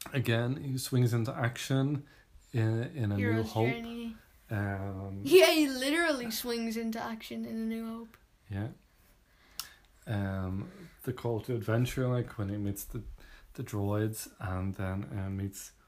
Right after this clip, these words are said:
Speaker 1: Obi-Wan Kenobi.
Speaker 2: Yeah, Old Ben.
Speaker 1: Um, Old Ben, the mentor, who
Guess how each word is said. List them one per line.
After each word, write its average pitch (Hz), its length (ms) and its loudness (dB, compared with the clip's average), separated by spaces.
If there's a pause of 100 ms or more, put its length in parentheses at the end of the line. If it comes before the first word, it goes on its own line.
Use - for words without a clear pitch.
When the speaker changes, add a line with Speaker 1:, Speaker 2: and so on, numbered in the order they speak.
(300)
Speaker 1:
Obi-Wan 104 500 0
Kenobi. 110 600 0 (460)
Speaker 2:
Yeah, 226 480 -4
Old 98 240 0
Ben. 226 220 0
Speaker 1:
Um, 123 200 -2 (800)
Old 95 300 -4
Ben, 104 500 -2 (240)
the 110 100 2
mentor, 110 760 0 (1300)
who 120 280 6